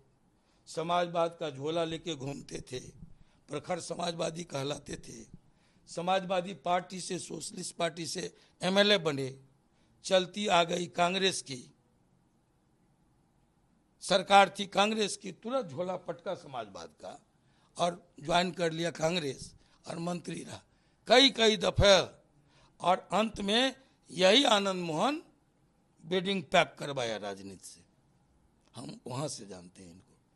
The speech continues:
जब हम ब्राह्मणों के इज्जत आबरू के सवाल पर लड़ रहे थे, यह हाफ पैंट पहन के सहरसा के गलियों में वो कंचा खेल रहा था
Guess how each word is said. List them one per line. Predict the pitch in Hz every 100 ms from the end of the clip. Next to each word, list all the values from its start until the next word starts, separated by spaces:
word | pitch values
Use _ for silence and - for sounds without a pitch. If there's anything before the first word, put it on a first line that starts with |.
| _ _ _ 135
जब | 185 196
हम | 214 262 330 - _ - - - - - - - - _ _ _ _ -
ब्राह्मणों | 160 175 190 196 208 208
के | 208 196 202 - - -
इज्जत | 170 160 208 208 -
आबरू | 170 185 196
के | 185 165
सवाल | 175 180 190
पर | 170 156
लड़ | 156 190
रहे | 196 170 151
थे, | - 208 277 320 _ _ _ _ -
यह | -
हाफ | - 117 165 180 180 -
पैंट | 165 165 -
पहन | - 143 147
के | 170 180 240 - _ _ _ _
सहरसा | - 151 156 165 165 175 165 -
के | 165 151 - _ _ -
गलियों | 160 175 180 180
में | 160 180 262 320 - _ _ _ -
वो | 180
कंचा | 170 165 185 190 214 190
खेल | - 165
रहा | 127 104 92
था | - 80